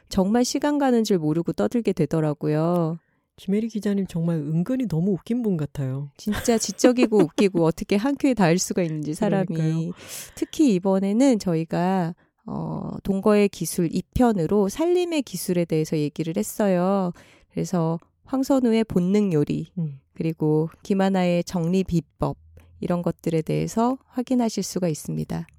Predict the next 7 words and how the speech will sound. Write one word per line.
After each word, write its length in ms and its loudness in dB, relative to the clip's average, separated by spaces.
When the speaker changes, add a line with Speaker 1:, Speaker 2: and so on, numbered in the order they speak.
Speaker 2:
저희가 360 -2
또 120 -2
알뜰하게 800 0
필요한 300 -2
물건들 640 -2
깨알같이 500 -6
다 80 -16